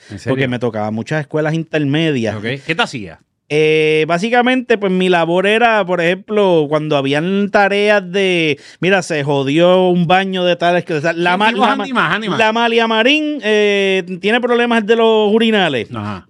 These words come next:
Speaker 2: Yo no era el que los ponía, yo era, yo supervisaba la obra.
Speaker 1: A, a la gente que iba allí
Speaker 2: A los
Speaker 1: arreglando.
Speaker 2: unionados,
Speaker 1: Seguro.
Speaker 2: exacto. Y este, pero que, mano, eh, trabajar en escuelas es horrible, sobre todo bregar con las barbaridades que hacen los muchachos.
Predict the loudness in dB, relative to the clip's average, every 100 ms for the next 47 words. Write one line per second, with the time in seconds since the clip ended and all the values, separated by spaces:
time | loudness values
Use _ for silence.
0 | _ -10 -2 0 2 0 0 -2 -4 -4
1 | -4 -2 -2 -2 -2 -4 -4 -4 -4 -2
2 | -2 -4 -2 0 2 2 2 2 2 2
3 | 0 0 -4 -2 -2 -2 -2 -2 -2 -4
4 | -2 0 0 -2 -4 -6 -2 -2 -4 -6
5 | -10 -8 -6 -4 -4 -8 -4 -2 0 0
6 | 0 -2 -6 -20 -8 -2 0 0 0 0
7 | 0 0 -2 -2 0 -2 -6 _ -8 -4
8 | -2 -2 -2 -4 -6 -6 -2 -2 -2 -4
9 | -6 -4 0 -2 -2 -2 -2 -2 -2 -2
10 | 0 2 0 0 -4 -2 -2 0 0 -2
11 | -2 -4 -4 -2 -2 -2 -4 -4 -4 -4
12 | -4 -6 -6 -4 -2 -4 -4 -2 -4 -4
13 | -8